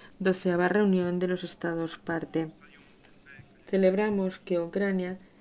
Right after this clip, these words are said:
haya presentado una solicitud de prórroga según estos procedimientos. Celebramos también que Eritrea haya presentado una solicitud de prórroga, esperando que el conjunto de las disposiciones relacionadas con la concesión de prórrogas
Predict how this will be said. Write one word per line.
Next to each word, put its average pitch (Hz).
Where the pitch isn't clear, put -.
haya 185
presentado 180
una 180
solicitud 180
de 175
prórroga 180
según 170
estos -
procedimientos. 185
Celebramos 175
también 208
que 190
Eritrea 180
haya 180
presentado 185
una 185
solicitud 185
de 180
prórroga, 202
esperando 185
que 262
el 233
conjunto 214
de 190
las 175
disposiciones 185
relacionadas 175
con 180
la 170
concesión 170
de 165
prórrogas 180